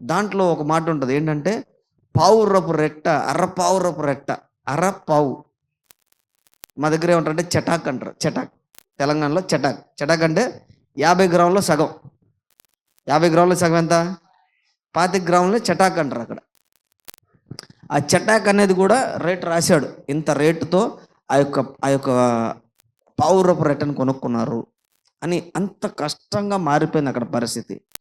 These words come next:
అంత జటిలంగా అయిపోయింది. ఈరోజు ఎవరైనా జటిలంగా వచ్చి ఉంటే, నేను ఇప్పుడు ఒక సంఘటన చెప్పా, ఒక సందర్భం, ఒక విషయం చెప్పా, already చెప్పాను నేను. అలాంటి పరిస్థితులు ఎవరైనా వచ్చి ఉంటే, మీకు ఒక ప్రవచనం రాబోతుంది ఈరోజు.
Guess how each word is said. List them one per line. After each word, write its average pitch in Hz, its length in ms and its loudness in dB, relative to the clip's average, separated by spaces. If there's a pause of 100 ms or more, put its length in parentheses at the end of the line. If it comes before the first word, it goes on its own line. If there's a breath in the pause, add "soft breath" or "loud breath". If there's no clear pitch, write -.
(480 soft breath)
అంత 165 180 2
జటిలంగా 190 560 2
అయిపోయింది. 113 480 -2 (1700)
ఈరోజు 196 340 6
ఎవరైనా 190 340 6
జటిలంగా 180 880 4
వచ్చి 147 320 2
ఉంటే, 147 520 2 (460)
నేను 175 160 4
ఇప్పుడు 165 160 4
ఒక 156 80 0
సంఘటన 196 380 2
చెప్పా, 165 280 2
ఒక 127 140 0
సందర్భం, 170 440 2
ఒక 143 120 2
విషయం 156 360 2
చెప్పా, 156 260 0
already 151 460 0
చెప్పాను 123 260 -2
నేను. 110 160 -6 (500)
అలాంటి 185 500 6
పరిస్థితులు 170 440 4
ఎవరైనా 147 220 6
వచ్చి 143 160 0
ఉంటే, 151 400 2
మీకు 156 240 2
ఒక 139 120 0
ప్రవచనం 160 340 4
రాబోతుంది 131 480 4
ఈరోజు. 120 580 2